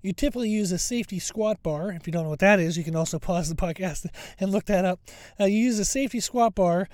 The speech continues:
and it allows you to have your hands free. You don't have to hold on to the barbell. So you then hold on to something in front of you, uh, and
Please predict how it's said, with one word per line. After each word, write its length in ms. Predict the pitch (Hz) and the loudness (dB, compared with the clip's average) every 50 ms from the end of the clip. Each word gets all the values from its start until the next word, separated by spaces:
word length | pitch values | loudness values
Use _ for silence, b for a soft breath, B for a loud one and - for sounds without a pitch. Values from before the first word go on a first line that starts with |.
| b b b b b | b b b b b
and 240 | - 208 202 202 202 | 0 4 4 4 6
it 180 | 202 202 190 - 185 | 4 2 2 2 0
allows 360 | 196 208 220 233 233 202 180 | 2 4 4 4 4 2 2
you 60 | 202 | 0
to 80 | 190 185 | 0 2
have 160 | 208 190 180 | 2 0 0
your 80 | 165 | 0
hands 460 | - - - 254 254 254 247 214 - - | 0 0 0 2 0 0 -2 -2 -4 -6
free. 380 | - - - - 180 175 175 180 | -8 -8 -6 -6 -4 -2 -2 -2
You 100 | 180 185 | -2 0
don't 140 | 190 190 | 0 0
have 100 | 196 185 | -2 -2
to 60 | - 151 | -4 -4
hold 200 | - 196 190 185 | -4 -2 0 0
on 140 | 185 175 | 0 0
to 60 | 160 151 | -2 -2
the 80 | 147 | -2
barbell. 420 | 151 180 196 180 160 139 143 - b b b b b b b | -2 0 0 0 -2 -4 -8 -12 b b b b b b b
So 120 | - 240 | -4 -2
you 120 | 226 214 | 0 2
then 140 | 233 254 240 | 2 2 0
hold 360 | 190 - - - 226 226 220 | 0 -4 -6 -4 -2 -2 0
on 200 | 214 214 214 208 | 0 0 0 0
to 60 | 190 180 | -2 -2
something 320 | - 208 202 170 175 170 | -2 -2 -2 -2 -2 -4
in 100 | 165 143 | -4 -6
front 260 | - - 302 320 285 | -4 -2 0 0 0
of 100 | 226 170 | 0 0
you, 220 | 170 170 190 220 - b b b b b b b b | -2 -2 -2 -4 -6 b b b b b b b b
uh, 60 | - 180 | -4 -4
and 420 | 180 180 185 196 202 190 180 | -2 0 0 0 0 0 -2